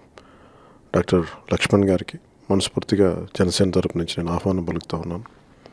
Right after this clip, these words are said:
ఈరోజు అందరం కూ-, కూర్చొని మాట్లాడుకున్నాం.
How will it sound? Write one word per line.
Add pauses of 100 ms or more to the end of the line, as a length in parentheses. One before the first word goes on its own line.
(1800)
ఈరోజు (1160)
అందరం
కూ-,
కూర్చొని
మాట్లాడుకున్నాం.